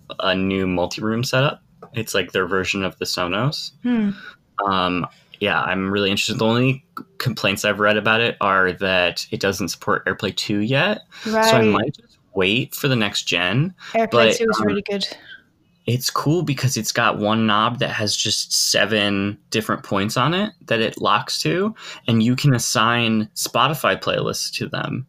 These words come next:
Speaker 2: Oh, that's
Speaker 1: So
Speaker 2: really cool.
Speaker 1: you can just turn the knob on top of your speaker to, like, number two, and that's a specific Spotify playlist you've assigned, and then you don't need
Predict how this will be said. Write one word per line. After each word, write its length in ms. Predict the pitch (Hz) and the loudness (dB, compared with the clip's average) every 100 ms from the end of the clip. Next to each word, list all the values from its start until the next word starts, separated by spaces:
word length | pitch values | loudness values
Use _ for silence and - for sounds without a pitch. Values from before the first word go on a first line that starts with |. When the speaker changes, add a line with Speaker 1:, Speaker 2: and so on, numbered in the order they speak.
| - | -4
Speaker 2:
Oh, 220 | 220 185 | -2 -2
that's 320 | 202 294 - | -2 -2 -2
Speaker 1:
So 60 | 226 | 2
Speaker 2:
really 260 | 240 190 180 | 2 2 0
cool. 420 | 185 180 196 - - _ _ _ | 0 0 -2 -8 -20 _ _ _
Speaker 1:
you 160 | 110 110 | -6 -2
can 160 | 135 | 0
just 360 | 120 110 - - | 2 0 -2 -4
turn 680 | - 120 110 107 104 110 123 - | -2 0 0 2 0 -2 -4 -2
the 240 | 101 101 | 2 2
knob 440 | 104 104 107 110 104 | 2 2 4 4 2
on 160 | 101 | 0
top 240 | 98 98 101 | 0 -2 -4
of 120 | 98 | -4
your 120 | 95 | -6
speaker 440 | - - 117 113 101 | -6 -6 -4 0 -2
to, 140 | - | 0
like, 280 | 101 90 - - - - - | 0 0 -4 -20 -20 -20 -8
number 280 | 117 104 92 | 0 0 0
two, 600 | - - 160 127 107 101 | -4 0 2 4 2 0
and 240 | - 101 85 | -2 -4 -4
that's 300 | 95 104 104 | 0 0 0
a 80 | 104 | -4
specific 720 | - - - 107 104 95 - | -6 -6 -2 -2 -2 -4 -4
Spotify 640 | - - 113 139 156 113 95 | -8 -2 0 0 0 -2 -2
playlist 380 | 95 92 - - | 0 0 -2 -6
you've 140 | 107 | -6
assigned, 520 | - 90 90 90 92 - | -4 -2 0 0 -2 -2
and 200 | 98 101 | -2 0
then 160 | 104 | 0
you 120 | 104 | 0
don't 260 | 104 107 - | 2 0 0
need 340 | 104 98 92 | 0 0 -2